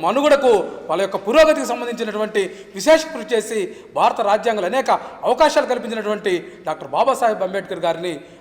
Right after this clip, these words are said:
ఆ యొక్క విగ్రహాన్ని ఆవిష్కరిస్తూ సమతా సభను ఏర్పాటు చేసి పంతొమ్మిదవ తేదీన పిలుస్తున్నటువంటి సందర్భంగా, కుల గణన కూడా ఈ రాష్ట్రంలో ప్రారంభిస్తామని చెప్పడం, ఇది వైఎస్ఆర్ కాంగ్రెస్ పార్టీకి చె-, చెల్లింది తప్ప మరొక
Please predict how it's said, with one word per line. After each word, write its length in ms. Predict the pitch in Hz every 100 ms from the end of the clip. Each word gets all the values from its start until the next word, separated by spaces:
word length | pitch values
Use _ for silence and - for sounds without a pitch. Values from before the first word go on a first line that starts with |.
| -
ఆ 40 | 160
యొక్క 200 | 170 170 143
విగ్రహాన్ని 360 | 220 269 240
ఆవిష్కరిస్తూ 500 | 214 233 220 190 - 185 147 - -
సమతా 280 | 180 220 294 -
సభను 240 | 226 220 185 - - -
ఏర్పాటు 240 | 190 202 190
చేసి 140 | 190 -
పంతొమ్మిదవ 340 | 185 214 202 190
తేదీన 260 | 175 180 175 - - -
పిలుస్తున్నటువంటి 500 | 208 208 196 180 165
సందర్భంగా, 480 | 202 269 240 254 240 175 - - -
కుల 160 | 180 208 185
గణన 240 | 220 254 233
కూడా 180 | 226 208 165 - - 147
ఈ 40 | 165
రాష్ట్రంలో 320 | 220 269 226 208
ప్రారంభిస్తామని 580 | 202 202 185 208 185 180
చెప్పడం, 260 | 180 185 143 - - 170
ఇది 80 | 170
వైఎస్ఆర్ 400 | 262 294 277 254
కాంగ్రెస్ 300 | 240 226 214 214
పార్టీకి 420 | 202 214 185 190 170 - -
చె-, 220 | 190 214 180 226
చెల్లింది 320 | 240 247 208
తప్ప 160 | 233 294 226 147 - - -
మరొక 240 | 180 202